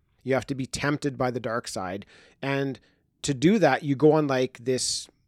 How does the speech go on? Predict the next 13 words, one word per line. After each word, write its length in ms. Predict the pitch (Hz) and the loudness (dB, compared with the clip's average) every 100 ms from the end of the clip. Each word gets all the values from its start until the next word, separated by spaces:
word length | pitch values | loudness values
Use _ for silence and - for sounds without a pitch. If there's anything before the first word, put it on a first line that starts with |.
| - | -6
like, 380 | 127 120 - - _ | -4 -4 -8 -20 _
whatever 380 | - 117 139 156 | -8 0 4 4
you 80 | 175 | 4
wanna 180 | 165 151 | 4 2
call 320 | - 160 151 | 4 6 6
it, 140 | 92 | 4
this, 260 | - 113 - | -6 -6 -6
like, 320 | 113 110 - - _ _ _ _ _ _ _ | -4 -6 -8 -18 _ _ _ _ _ _ _
soul-searching 1040 | - - 151 160 175 156 156 151 - 143 127 | -12 0 6 8 8 4 2 2 2 -2 -2
journey, 360 | 127 139 127 | -2 -2 -2
or, 160 | 104 101 | -4 -4
like, 200 | 104 107 | -6 -6
this, 480 | 117 104 - - | -6 -6 -6 -8